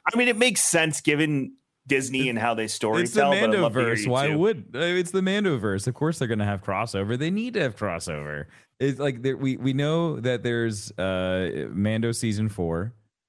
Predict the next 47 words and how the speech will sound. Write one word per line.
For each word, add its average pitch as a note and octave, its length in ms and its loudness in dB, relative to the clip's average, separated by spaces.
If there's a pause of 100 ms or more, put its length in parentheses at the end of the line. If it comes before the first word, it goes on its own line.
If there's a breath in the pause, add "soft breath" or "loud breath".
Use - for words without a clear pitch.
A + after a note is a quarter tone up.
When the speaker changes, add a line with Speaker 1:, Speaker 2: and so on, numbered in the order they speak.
(140)
Speaker 2:
We G2 80 -2
know G2+ 100 0
that's G#2+ 160 -2
in A2+ 80 0
the A2 80 0
works, E2+ 400 -4
and G2 240 -4
so G2 160 -2
for F#2+ 140 -8
them G#2 200 -2
to G#2 60 -2
have G#2 180 -2
some G2 160 -6
type G2+ 200 -4
of G#2 100 -4
tie E2+ 300 -6
in F2 140 -4
there E2+ 220 -4
to E2 80 -6
can, F2 300 -8 (140)
to G2 100 -4
keep G#2 300 -4
Mando G2+ 640 -2
and, F#2+ 120 -2
like, F2+ 220 -6
all E2+ 220 -4
of, F#2 100 -6
like, F#2+ 220 -2
his G#2+ 180 -4
friends, F#2+ 460 -4
like, G2+ 120 -4
relevant F2+ 600 -4
through E2+ 140 -6
the, G2 160 -4
throughout F#2 260 -6
the G2+ 80 -10
story, D#2+ 500 -8
like, G2 160 -6
they're, B2 120 -6
of C#3+ 80 -12
course F3+ 180 -4
they're D#2 80 -8
gonna D2+ 160 -8
have D2+ 80 -8
cross D2 280 -12
in D#2 120 -14
somewhere. F#2 360 -4